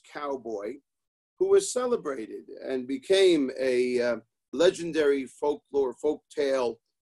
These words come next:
in the United States literature. And he was very excited, and I,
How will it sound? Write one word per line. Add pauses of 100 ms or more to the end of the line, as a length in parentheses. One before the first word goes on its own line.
(120)
in
the
United
States
literature. (540)
And
he
was
very
excited,
and
I,